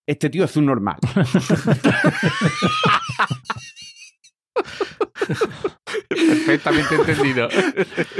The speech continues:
Speaker 1: En serio, e-, ese, ese pelado existe, lo sabemos todos, ¿no? Esos pelados, vamos.
Speaker 2: <laughs> Me encanta.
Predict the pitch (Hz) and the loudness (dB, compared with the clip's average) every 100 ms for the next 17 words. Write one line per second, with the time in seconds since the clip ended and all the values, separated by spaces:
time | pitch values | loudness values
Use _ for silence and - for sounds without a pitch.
0 | 196 - - 185 156 214 220 156 - - | -6 0 2 2 2 0 0 -2 -4 -4
1 | 226 - 240 - 254 170 - 143 156 196 | -4 -2 -2 0 0 2 2 2 2 2
2 | 202 185 202 175 202 262 170 196 180 156 | 2 2 2 2 2 2 2 2 2 2
3 | 160 180 170 202 185 190 233 - - 175 | 2 2 0 0 0 0 -2 -2 -2 0
4 | 190 254 240 277 151 156 269 - 208 233 | 0 2 2 2 2 2 2 2 0 -2
5 | - 214 226 - 233 - 226 - - - | -2 -4 -4 -4 -4 -2 -4 -4 -8 -8
6 | _ - - - - - - - - 359 | _ -10 -10 -8 -12 -6 -2 -2 0 0
7 | 320 - 190 196 190 147 120 117 117 135 | 2 2 2 2 2 2 2 0 0 -2